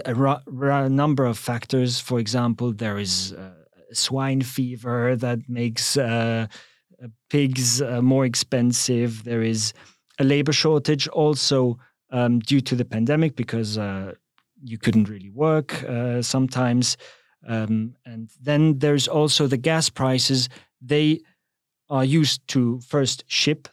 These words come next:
the products, also food products, but they are also used to, to, um, produce fertilizers, which are used to grow food. So if gas prices go up, food prices will go up as well.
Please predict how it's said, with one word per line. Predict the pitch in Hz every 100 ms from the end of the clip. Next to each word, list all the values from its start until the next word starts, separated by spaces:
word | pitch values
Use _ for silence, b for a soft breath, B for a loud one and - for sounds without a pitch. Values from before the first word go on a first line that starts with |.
| _
the | 147
products, | - 156 175 - -
also | - 131 127 131
food | 117 143 139
products, | 151 165 -
but | 151 127
they | 143
are | 139 135
also | 143 131 135
used | 127 139 131 -
to, | 123 117 - _ _ _
to, | - 117 110 107
um, | 101 98 95 95 -
produce | 131 127 117
fertilizers, | - 160 147 127 104 104 135 143 - -
which | 123 120
are | 123
used | 117 123 117 - -
to | 120
grow | 110 139 156 135
food. | - 117 139 -
So | - 104 101 -
if | 127 - -
gas | 143 135 -
prices | - 120 110 107
go | 107 113
up, | 123 117
food | - - 123 -
prices | 107 101 110 101
will | 110 101
go | 95 92
up | 92 101
as | 95
well. | 92 90